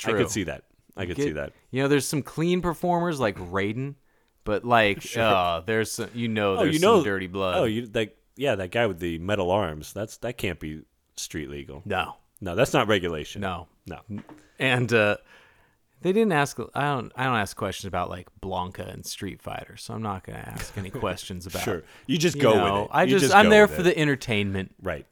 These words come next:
Speaker 2: They can put whatever they want into their bodies.
Speaker 1: <laughs>
Speaker 2: But yeah, but that's gotta
Speaker 1: Keep
Speaker 2: be an,
Speaker 1: politics out of
Speaker 2: that's
Speaker 1: it.
Speaker 2: gotta be an exciting
Speaker 1: <laughs>
Speaker 2: thing for a movie studio and a good sign for movies in the theater going forward, which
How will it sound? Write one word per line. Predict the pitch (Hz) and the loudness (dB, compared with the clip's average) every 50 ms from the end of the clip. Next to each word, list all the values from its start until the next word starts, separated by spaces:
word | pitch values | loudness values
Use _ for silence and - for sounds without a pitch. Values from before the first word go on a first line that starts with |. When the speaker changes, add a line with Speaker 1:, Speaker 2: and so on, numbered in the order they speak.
| _ _ | _ _
Speaker 2:
They | - 131 147 | 2 2 4
can | 147 - 180 156 | 4 2 2 2
put | - 160 160 147 | 2 2 2 2
whatever | 123 117 113 113 113 117 127 | 2 2 2 2 2 2 0
they | 123 131 127 | 0 0 0
want | 131 123 113 110 110 107 | 2 2 2 2 0 0
into | - 110 | -4 -4
their | 98 107 104 | -4 -4 -2
bodies. | 98 104 98 95 95 92 95 92 90 92 - - - - - - - 131 - - | 0 0 0 0 0 -2 -4 -8 -10 -10 -12 -12 -12 -12 -12 -10 -10 -12 -12 -10
Speaker 1:
<laughs> | 151 139 - - - - - - - - - - - - - - _ 214 208 - - | -12 -14 -14 -16 -20 -20 -20 -16 -16 -16 -16 -12 -14 -14 -14 -14 _ -12 -12 -4 -2
Speaker 2:
But | 156 160 185 | 4 8 10
yeah, | 233 208 - - - - - - | 10 10 8 6 0 -8 0 0
but | 180 170 | 4 6
that's | 175 226 277 269 - - | 8 8 8 6 4 6
gotta | - 277 269 | 6 8 8
Speaker 1:
Keep | 208 269 | 10 10
Speaker 2:
be | 240 214 | 12 12
an, | 208 | 12
Speaker 1:
politics | 185 180 180 170 - - 156 139 - | 12 12 10 10 8 6 2 4 4
out | 147 127 117 110 | 4 6 6 6
of | 104 165 | 8 8
Speaker 2:
that's | 202 240 - - | 8 8 8 8
Speaker 1:
it. | |
Speaker 2:
gotta | 262 240 220 180 | 8 8 10 10
be | 180 214 | 8 6
an | 196 175 | 6 6
exciting | 135 - - - - 165 160 165 170 156 | 6 4 0 6 8 10 10 12 10 8
Speaker 1:
<laughs> | 294 - | 8 8
Speaker 2:
thing | 170 190 208 190 156 | 8 8 8 6 4
for | - 175 165 151 143 139 | 6 8 10 10 10 8
a | 131 135 | 6 4
movie | 135 135 160 208 202 170 123 | 4 4 4 4 4 0 -2
studio | - - - 127 113 107 113 107 107 107 110 117 120 - - _ _ _ - _ | -2 -2 -2 0 2 4 4 6 6 6 6 4 2 0 -6 _ _ _ -12 _
and | - 123 120 117 117 | 0 0 2 2 2
a | 110 | 2
good | 107 120 135 131 | 2 2 2 2
sign | 131 - 143 131 127 120 | 2 2 2 2 2 2
for | - - 113 | 0 0 0
movies | 107 110 120 127 123 117 101 - | 2 2 2 2 2 2 0 -2
in | - 127 117 120 123 117 | -2 -2 0 0 2 0
the | 107 92 | -2 -4
theater | - - - 117 139 165 120 - 107 | -6 -6 -4 0 0 0 0 0 -4
going | 98 101 92 87 92 95 | -6 -6 -6 -8 -8 -10
forward, | - - 95 98 95 101 101 98 | -10 -10 -10 -8 -8 -10 -12 -8
which | 98 104 90 - - - | -8 -8 -8 -10 -14 -18